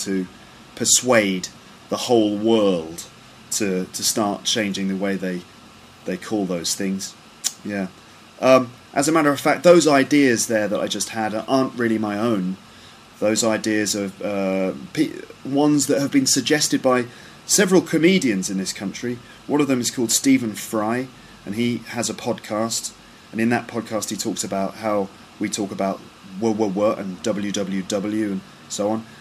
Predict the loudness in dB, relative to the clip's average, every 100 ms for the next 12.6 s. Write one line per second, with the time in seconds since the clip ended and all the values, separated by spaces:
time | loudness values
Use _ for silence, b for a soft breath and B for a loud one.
0 | -2 2 4 6 6 4 4 4 2 0
1 | 2 2 0 -2 -2 0 0 0 -4 -4
2 | 0 0 0 -2 -10 B B B B -10
3 | -2 2 2 2 0 0 -6 -6 -2 -2
4 | -2 -4 -4 -2 -2 -2 -6 -6 2 6
5 | 6 6 B B B B 0 2 4 2
6 | -2 2 2 4 0 2 0 0 -4 -4
7 | -2 -2 -4 0 0 0 -4 -8 B B
8 | B -2 0 0 -2 -2 -2 -4 -2 -2
9 | -2 -4 B B -12 -2 2 4 2 0
10 | -6 -18 -20 -20 -20 -20 -20 -8 0 2
11 | 2 0 -2 -4 -2 -2 -2 -2 -2 -2
12 | -4 -6 -4 0 2 0